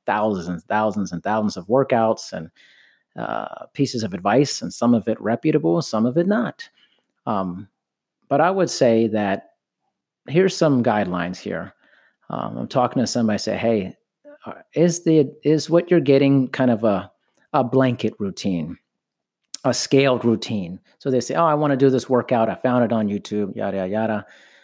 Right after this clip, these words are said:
That workout was not made for you. It was put out there so that a,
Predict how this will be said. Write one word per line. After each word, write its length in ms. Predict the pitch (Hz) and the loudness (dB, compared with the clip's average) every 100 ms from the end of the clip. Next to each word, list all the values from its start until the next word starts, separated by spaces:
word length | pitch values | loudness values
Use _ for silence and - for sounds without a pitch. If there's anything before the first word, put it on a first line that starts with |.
| _ | _
That 160 | 143 202 | 0 2
workout 360 | 196 180 160 | 0 2 2
was 120 | 139 117 | 2 0
not 180 | 127 | 0
made 220 | 113 117 - | 2 2 0
for 140 | 107 | -6
you. 200 | 85 76 - _ _ _ _ _ _ _ | -8 -10 -18 _ _ _ _ _ _ _
It 140 | 135 | 0
was 160 | 143 143 | 2 0
put 200 | - 156 | 2 2
out 240 | 127 131 | 2 2
there 400 | 143 127 120 135 - | 4 6 4 0 -8
so 200 | - 123 | 0 2
that 200 | 117 110 | 2 2
a, 160 | 107 | 0